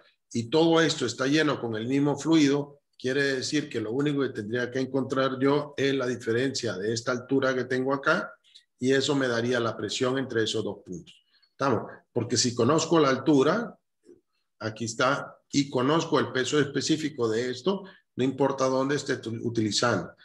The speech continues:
Entonces, si usted me pide eso, la, claro, aquí va a haber presión, va, va a variar la presión, pero usted me está pidiendo la presión entre este punto y este punto de acá, y la diferencia solo es esta altura multiplicado por su peso específico.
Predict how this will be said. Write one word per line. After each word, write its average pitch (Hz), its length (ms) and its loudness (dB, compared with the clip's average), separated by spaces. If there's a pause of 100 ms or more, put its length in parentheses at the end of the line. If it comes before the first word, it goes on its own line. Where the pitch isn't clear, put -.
(140)
Entonces, 143 240 2
si 135 100 2
usted 143 160 2
me 156 120 2
pide 160 320 4
eso, 185 160 4
la, 151 240 -2 (180)
claro, 151 240 2
aquí 123 160 -4
va 127 60 -2
a 131 60 0
haber 135 100 -2
presión, 143 500 0
va, 127 140 -2
va 120 160 -6
a 120 40 -4
variar 127 340 -2
la 185 160 -6
presión, 135 480 0 (300)
pero 120 160 -4
usted 127 140 -6
me 131 80 -2
está 147 180 -4
pidiendo 147 260 2
la 151 120 0
presión 147 460 -2
entre 113 360 -2
este 120 200 -4
punto 151 460 0
y 139 140 0
este 117 240 -6
punto 107 300 -2
de 98 100 0
acá, 143 340 2
y 127 60 2
la 117 120 0
diferencia 113 580 0
solo 143 300 2
es 113 220 -2
esta 110 240 -4
altura 139 400 4 (400)
multiplicado 127 580 0
por 151 120 0
su - 140 -2
peso 113 220 -2
específico. 110 560 -2